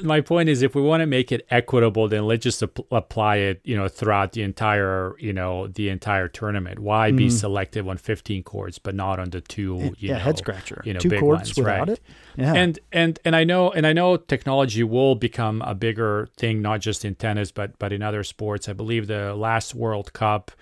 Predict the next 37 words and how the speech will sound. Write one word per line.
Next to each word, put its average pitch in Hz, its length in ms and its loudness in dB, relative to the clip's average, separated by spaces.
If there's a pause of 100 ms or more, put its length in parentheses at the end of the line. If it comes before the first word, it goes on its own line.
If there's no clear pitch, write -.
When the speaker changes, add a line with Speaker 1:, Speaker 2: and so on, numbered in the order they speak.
(480)
Speaker 1:
used, 110 600 0
you 113 100 -4
know, 101 100 -4
cameras, 104 720 0
and 98 100 -4
the 98 80 -4
referees 104 600 -2
could 101 180 -6
go 101 140 -4
back 101 460 -2
and 101 100 -4
do 101 140 -2
instant 107 280 -4
replay 104 440 -4
and 95 100 -6
sort - 160 -8
of 95 140 -6
watch. 104 340 0
And 107 80 -4
I 107 60 -2
think 156 320 -2 (320)
more 143 340 2
accuracy 110 680 -2
in 95 80 -4
terms 107 320 -4
of, 104 120 -4
you 104 120 -4
know, 101 140 -2
rules 104 600 0
and 98 240 -4
judgment, 101 540 -4
I 98 80 -4
think, 113 240 -4
leads 107 380 0
to 104 120 -4
better 101 320 -4
results. 110 600 -2